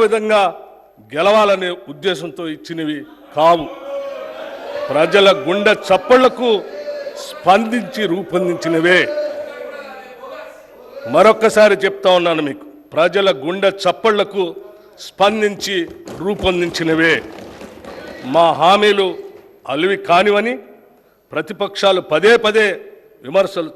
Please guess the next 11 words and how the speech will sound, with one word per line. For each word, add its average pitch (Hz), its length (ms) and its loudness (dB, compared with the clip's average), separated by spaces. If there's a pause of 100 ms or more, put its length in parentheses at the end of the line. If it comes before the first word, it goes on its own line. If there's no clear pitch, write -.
(140)
చేస్తుండటం 170 580 -6 (720)
గమనార్హం. 160 600 2 (1200)
సంకల్ప 202 500 4
బలం, 208 340 6 (720)
చిత్తశుద్ధి, 196 720 -2 (680)
సమర్థత, 214 540 2 (760)
నిజాయితీ 220 560 2 (680)
పునాదులుగా 202 680 2
నిర్మితమైనటువంటి 185 840 -2 (100)
మా 165 80 4 (140)
ప్రభుత్వానికి 190 720 -2